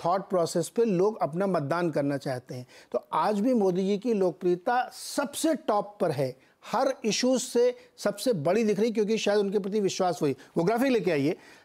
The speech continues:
जिसमें उनको दिखता है कि जब ये सवाल पूछा गया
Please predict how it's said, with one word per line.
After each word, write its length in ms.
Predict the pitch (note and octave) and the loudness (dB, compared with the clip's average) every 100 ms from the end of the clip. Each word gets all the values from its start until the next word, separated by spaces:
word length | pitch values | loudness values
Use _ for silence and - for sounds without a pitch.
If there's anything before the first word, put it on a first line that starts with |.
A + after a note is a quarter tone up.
| - | -4
जिसमें 280 | F#3+ E3+ B3 | -2 2 2
उनको 300 | B3+ G#3+ - | 2 2 2
दिखता 280 | G#3+ - A#3+ | 0 0 0
है 60 | |
कि 120 | A3+ A3+ | 2 2
जब 160 | G3 | 2
ये 140 | F#3 B3 | 2 2
सवाल 260 | A#3+ G#3+ | 2 0
पूछा 320 | G3 F#3+ F#3+ | 0 0 2
गया 200 | F3 E3 | 2 2